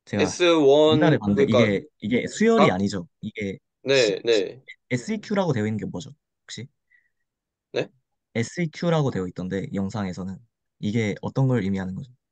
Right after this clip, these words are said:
Speaker 2: 그게 시퀀스의
Speaker 1: 에스엔.
Speaker 2: 줄임말입니다.
Speaker 1: 아, 시퀀스가 뭐죠? 제가
Speaker 2: 수-,
Speaker 1: 영어를 잘
Speaker 2: 수열입니다.
Speaker 1: 몰라요. 그러-, 그러면 수열이니까 에스원이 무한대인데 에스투는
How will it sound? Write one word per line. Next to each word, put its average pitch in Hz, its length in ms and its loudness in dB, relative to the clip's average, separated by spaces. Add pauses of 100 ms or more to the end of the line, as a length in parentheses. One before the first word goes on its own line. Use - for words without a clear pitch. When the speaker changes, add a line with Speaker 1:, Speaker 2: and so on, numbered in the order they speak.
(580)
Speaker 2:
그게 139 160 2
시퀀스의 117 840 2
Speaker 1:
에스엔. - 20 -14
Speaker 2:
줄임말입니다. 104 800 0 (560)
Speaker 1:
아, 101 200 -4
시퀀스가 202 680 -2
뭐죠? - 220 -12 (540)
제가 98 360 -8
Speaker 2:
수-, - 200 -20
Speaker 1:
영어를 139 380 4
잘 110 160 0
Speaker 2:
수열입니다. - 0 -
Speaker 1:
몰라요. 92 240 -6 (1040)
그러-, 160 260 2
그러면 143 280 4
수열이니까 135 840 2 (280)
에스원이 156 380 2
무한대인데 104 680 -4 (1500)
에스투는 123 680 -4